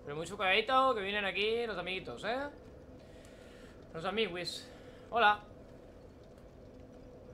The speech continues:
Vale, y creo que lo tenemos por aquí.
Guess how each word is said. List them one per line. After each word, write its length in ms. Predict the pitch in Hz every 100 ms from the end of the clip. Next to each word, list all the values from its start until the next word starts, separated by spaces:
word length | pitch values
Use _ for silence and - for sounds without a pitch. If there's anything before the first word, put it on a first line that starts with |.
| - - - - - - - -
Vale, 240 | 190 190 214
y 100 | 214
creo 180 | 247 285
que 80 |
lo 80 | 269
tenemos 260 | 247 269 277
por 140 | 233
aquí. 300 | 190 165 139